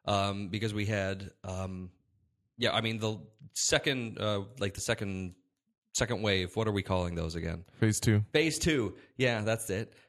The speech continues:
Speaker 1: Uh, they, they've all been, with the exception of Winter Soldier, they've all been very lighthearted.
Speaker 2: Yeah.
Speaker 1: Um,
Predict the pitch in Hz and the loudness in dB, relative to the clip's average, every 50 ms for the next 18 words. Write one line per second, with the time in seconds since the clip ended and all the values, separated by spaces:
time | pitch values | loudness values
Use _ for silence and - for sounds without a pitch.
0 | _ - 104 107 107 107 104 101 101 98 - - - - 120 120 135 131 123 139 | _ 0 2 4 6 6 4 4 2 0 -2 -6 -12 -8 -2 0 0 2 2 4
1 | 147 147 139 165 180 208 196 151 180 170 165 165 160 151 143 135 110 - - - | 4 6 6 6 6 6 4 4 2 2 2 0 -2 -4 -4 -6 -6 -10 -16 -20
2 | _ _ _ _ _ _ - 143 147 143 - 139 135 135 131 127 123 120 - - | _ _ _ _ _ _ -4 -2 -2 0 0 0 0 0 0 -2 -4 -4 -4 -6
3 | 120 - - 165 156 - - 131 113 117 117 117 110 101 - - 113 110 107 98 | -2 0 0 0 0 0 -2 -2 -2 -2 0 0 0 0 0 0 0 0 -2 -2
4 | 95 87 90 90 98 101 101 101 101 95 92 92 92 92 87 87 87 90 87 90 | -2 -2 0 0 2 0 0 0 -2 -2 -2 0 0 0 0 0 -2 -2 -2 -2
5 | 101 95 104 117 123 127 - - - - - 98 90 87 90 90 92 92 92 90 | -2 -2 -2 -2 -4 -6 -8 -12 -2 2 4 6 6 6 4 2 0 -6 -8 -10
6 | 90 | -10